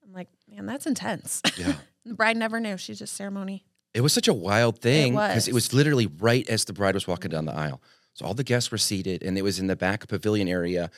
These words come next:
Speaker 2: And she kind of arrived late and I think she had a stroke or fainted. It was
Speaker 1: Yeah.
Speaker 2: something pretty serious.
Speaker 1: Yeah.
Speaker 2: Um, but your guys' staff was amazing, super professional,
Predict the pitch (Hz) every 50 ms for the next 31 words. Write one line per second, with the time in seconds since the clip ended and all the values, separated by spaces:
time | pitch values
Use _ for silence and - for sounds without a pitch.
0 | - - _ _ _ - 101 - - 165 143 - 139 123 113 120 104 110 107 110
1 | 98 - - 110 110 120 120 - - 101 101 101 90 - - 151 170 - - -
2 | 120 90 78 - - 104 - - - - 113 123 135 147 143 - 98 85 - 110
3 | 113 131 - - - 202 196 196 - - - - - - 120 - - 127 113 107
4 | - - 95 104 107 104 92 80 - - - - _ - 185 180 - - - 220
5 | - _ - - - 85 85 - 82 80 78 76 - _ - - - 95 87 85
6 | 82 - - 90 104 110 - 113 113 113 104 - - - 101 101 98 - - 87
7 | 78 80 78 80 90 95 104 104 90 - - 71 - - - 127 127 - 147 127
8 | - 123 113 - 110 107 104 - - 113 104 104 101